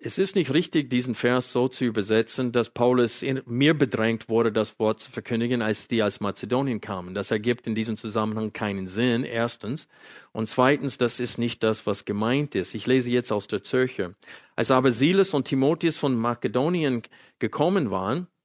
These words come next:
widmete sich Paulus ganz der Verkündigung des Wortes und legte Zeugnis ab vor den Juden, dass Jesus der Gesalbte sei."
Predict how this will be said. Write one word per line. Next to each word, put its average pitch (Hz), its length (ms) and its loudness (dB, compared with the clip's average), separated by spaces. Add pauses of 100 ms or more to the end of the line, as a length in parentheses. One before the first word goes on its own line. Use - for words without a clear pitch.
(580)
widmete 170 960 0
sich 135 420 0
Paulus 135 480 2 (140)
ganz 127 560 2 (200)
der 113 120 2
Verkündigung 107 560 -2
des - 200 -6
Wortes 110 380 0
und 131 140 -4
legte 127 320 2
Zeugnis 131 460 0
ab 120 180 0
vor 127 100 -6
den 110 200 -2
Juden, 117 360 -2 (240)
dass 113 240 0
Jesus 104 460 -2
der 104 160 0
Gesalbte 95 480 -2
sei." 110 260 0